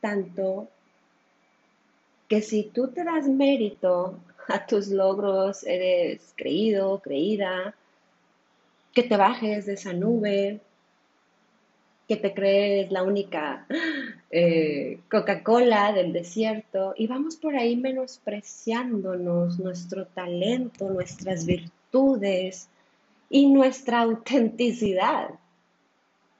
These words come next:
porque vamos adoptando lo que los demás nos dicen que debemos ser y nos olvidamos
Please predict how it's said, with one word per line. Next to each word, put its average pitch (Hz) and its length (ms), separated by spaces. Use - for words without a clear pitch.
porque 196 440
vamos 240 680
adoptando 196 1120
lo 202 200
que 214 80
los 196 180
demás 202 300
nos 233 260
dicen 180 460
que 180 100
debemos 180 560
ser 165 320
y 196 120
nos 175 200
olvidamos 175 840